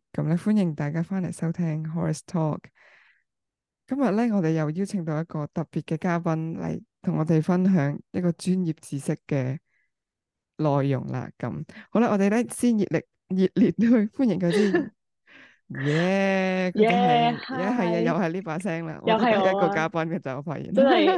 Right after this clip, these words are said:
Speaker 1: <laughs>
Speaker 2: 真係好特別咯。
Speaker 1: 冇錯啦。噉咧，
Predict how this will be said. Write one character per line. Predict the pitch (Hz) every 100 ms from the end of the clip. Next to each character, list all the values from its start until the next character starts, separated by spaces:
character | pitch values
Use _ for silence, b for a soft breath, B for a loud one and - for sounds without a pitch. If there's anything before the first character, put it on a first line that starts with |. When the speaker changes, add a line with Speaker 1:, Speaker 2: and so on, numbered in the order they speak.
| 320
Speaker 1:
<laughs> | -
Speaker 2:
真 | -
係 | 285
好 | 233 190
特 | 208
別 | 190 185
咯。 | 190 185 185 233 440 - - _ - 370 427 508 - _ B B B _
Speaker 1:
冇 | 175
錯 | 190 214
啦。 | 156 156 b b b
噉 | 220
咧， | 254 302